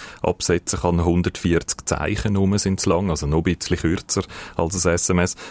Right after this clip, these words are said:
Das macht man entweder am Computer oder auch unterwegs, an, mit einem Smartphone, ähm, so dass einzelne zwitschern, Twitter heisst zwitschern, sagt, dem sagt man dann Tweet, das ist so der Jargon,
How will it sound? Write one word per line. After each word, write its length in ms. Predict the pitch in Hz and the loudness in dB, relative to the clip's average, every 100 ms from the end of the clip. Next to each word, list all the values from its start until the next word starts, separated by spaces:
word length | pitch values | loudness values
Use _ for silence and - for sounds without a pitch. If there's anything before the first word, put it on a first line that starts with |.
| - | -8
Das 140 | 82 | 0
macht 260 | 80 73 78 | 2 0 -2
man 140 | 78 | 0
entweder 340 | 76 73 76 | 0 0 -2
am 140 | 73 78 | -2 -2
Computer 760 | 78 69 87 107 - 101 - | -2 0 0 0 0 -2 2
oder 480 | 85 85 82 80 73 | 0 2 0 0 0
auch 140 | 73 | -2
unterwegs, 760 | - 80 76 76 78 101 - - | -2 -2 -2 -2 -2 -2 -2 0
an, 180 | 76 78 76 | 0 0 0
mit 220 | 78 - | -2 -2
einem 360 | 78 73 71 71 | -2 0 0 -2
Smartphone, 720 | - 71 85 - - 90 98 - - - - - | -2 0 -2 -2 0 2 0 -2 -12 -12 -10 -2
ähm, 240 | 76 80 90 | 0 0 2
so 200 | - 87 | 2 2
dass 220 | 85 - | 2 0
einzelne 920 | - 82 104 - 98 95 90 90 90 - - - | 0 0 0 0 2 4 4 4 0 -6 -12 -4
zwitschern, 720 | 95 92 - - 107 107 92 | 0 0 0 0 2 2 0
Twitter 400 | - 82 - 95 - - - 92 - | 0 -2 0 -4 -2 -4 -4 -6 -6
heisst 320 | 80 73 73 - | -2 0 -2 -4
zwitschern, 680 | - 90 - - 92 90 76 | -2 0 0 -2 0 0 0
sagt, 320 | 82 78 - | 0 -2 0
dem 120 | 85 | 0
sagt 300 | - 80 78 | 2 0 0
man 80 | 85 | 0
dann 240 | 82 73 - | 0 -2 -4
Tweet, 600 | 87 85 80 - - - | -2 -2 -2 -6 -6 -4
das 120 | 73 | -2
ist 120 | 78 | -2
so 100 | - | -2
der 120 | 71 | -2
Jargon, 540 | 78 71 73 - 62 | -2 -2 -2 -4 -8